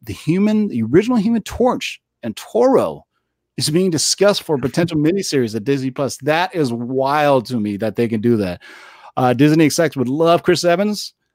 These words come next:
in the role as, uh, Jim Hammond, who was obviously the first original Human Torch, who came back, like, in the Copper Age or the Modern Age. Remember, he was floating around, Jim Hammond,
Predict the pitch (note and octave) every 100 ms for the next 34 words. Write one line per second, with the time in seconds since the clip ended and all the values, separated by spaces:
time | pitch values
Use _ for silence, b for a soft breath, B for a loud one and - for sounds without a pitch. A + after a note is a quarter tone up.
0 | _ - A#2+ A#2 C3 C#3+ D3+ C3 A2+ -
1 | C3 A#2 F#2+ B2+ D3 A2 C#3 D3+ F#3+ C#3+
2 | A#2+ A2+ G#2+ B2+ B2 B2+ - B2+ A#2 -
3 | C#3+ C3+ C3 A#2+ B2+ C3+ A#2+ C3 A#2+ D3
4 | F3 - C#3 B2 C3+ - G#3+ A#3+ G#3 A3
5 | A3+ D#3+ A#2+ - F3 D#3 C3+ G#2+ - D3+
6 | E3 F3+ F3+ E3+ C#3+ A2+ G2+ A2+ C3+ B2
7 | G#2+ F#2+ A#2 D3 D#3+ D3+ C3+ - D3+ D#3+
8 | C#3 C#3+ D3+ A#2+ C#3 C3+ A#2+ C3+ C#3+ D#3